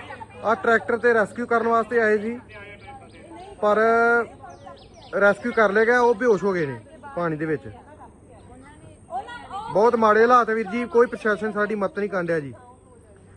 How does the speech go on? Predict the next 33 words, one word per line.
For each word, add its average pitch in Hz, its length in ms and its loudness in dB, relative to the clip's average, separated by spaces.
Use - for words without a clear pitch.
ਪਿੰਡ 208 200 0
ਖੋਦੇਬੇਟ, 208 560 0
ਜ਼ਿਲ੍ਹਾ 208 320 0
ਗੁਰਦਾਸਪੁਰ, 190 560 -2
ਡੇਰਾ 202 220 0
ਬਾਬਾ 202 240 0
ਨਾਨਕ। 143 280 -4
ਰੈਸਕਿਊ - 600 -10
ਟੀਮ 226 180 0
ਜਾ 196 260 6
ਰਹੀ 214 140 2
ਆ, 226 80 4
ਦੇਖੋ, 175 360 -4
ਆਹ 185 100 -2
ਦੋ 196 220 4
ਜਾ 208 200 6
ਰਹੇ 220 120 6
ਆ, 240 60 6
ਪਰ 233 160 2
ਉਹ 233 440 4
ਮਤਲਬ 214 260 0
ਬੇਹੋਸ਼ 190 300 0
ਹੋ 240 100 2
ਗਏ 220 140 0
ਨੇ 220 180 -2
ਕਿ 202 80 -4
ਪਤਾ 202 280 -2
ਨਹੀਂ 226 100 0
ਉਹਨਾਂ 233 160 4
ਦਾ 240 60 2
ਸਿਰ 214 260 2
ਹੀ 247 80 -4
ਬਸ 214 160 2